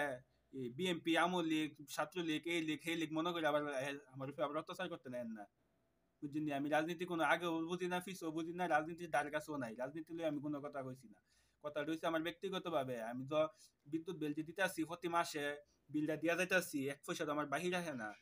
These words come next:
বাহির থাকতাছে না। তাইলে কি এর লেগে আমার এখন লোডশেডিং এর মাঝে ভুগতে হইব? আর কি এর লেগে,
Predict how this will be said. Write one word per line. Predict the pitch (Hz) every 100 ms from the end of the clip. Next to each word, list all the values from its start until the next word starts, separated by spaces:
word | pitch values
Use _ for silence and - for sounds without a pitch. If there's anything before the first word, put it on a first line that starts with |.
| _ _ _ _
বাহির | 139 165
থাকতাছে | 165 - 165
না। | 143
তাইলে | 127 160 156
কি | 185
এর | 175
লেগে | 170 165
আমার | 165 160 151 151
এখন | 147 143 135 -
লোডশেডিং | 151 - 160 160
এর | 156
মাঝে | 160 156
ভুগতে | 143 131 147
হইব? | 139 120 110 - _ _ -
আর | -
কি | 185
এর | 180
লেগে, | 175 180 185 185